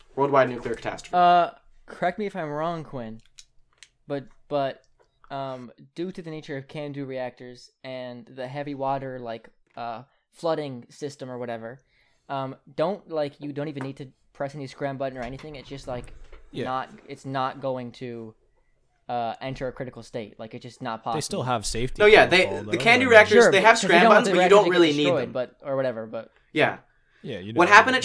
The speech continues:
Speaker 1: at
Speaker 3: them, but
Speaker 1: Chernobyl cannot f-, physically happen in our reactors. It's imp-, it's, like, impossible.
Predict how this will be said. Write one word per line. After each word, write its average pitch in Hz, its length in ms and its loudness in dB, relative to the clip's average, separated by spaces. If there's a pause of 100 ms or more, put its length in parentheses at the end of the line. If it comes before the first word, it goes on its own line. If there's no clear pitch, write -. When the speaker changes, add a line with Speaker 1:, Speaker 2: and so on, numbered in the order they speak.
Speaker 1:
at 220 60 4
Speaker 3:
them, - 20 6
but 185 120 6
Speaker 1:
Chernobyl 185 160 2
cannot 156 720 2
f-, - 60 -20 (360)
physically 151 500 2
happen 123 380 4
in 110 100 -4
our 110 140 0
reactors. - 600 -8
It's - 140 -10
imp-, 117 200 -8
it's, 120 180 -8
like, 113 160 -4
impossible. 104 500 -14